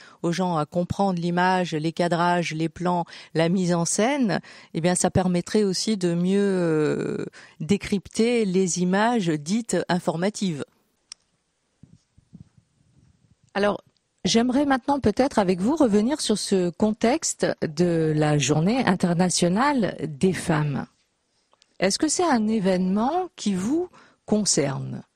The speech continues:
réellement ou pas plus que ça ? C'est tous les jours la Journée des femmes,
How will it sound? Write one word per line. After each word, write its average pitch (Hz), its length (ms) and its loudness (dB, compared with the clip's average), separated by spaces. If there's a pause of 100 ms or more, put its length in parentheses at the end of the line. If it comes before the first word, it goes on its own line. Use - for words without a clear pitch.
(680)
réellement 170 680 0
ou 185 120 0 (260)
pas 247 160 2
plus - 460 -4
que 190 120 -2
ça ? 147 400 -4 (640)
C'est 202 180 2
tous 233 120 0
les 202 160 0
jours 208 180 2
la 202 120 4
Journée 185 320 2
des 170 100 2
femmes, 220 600 2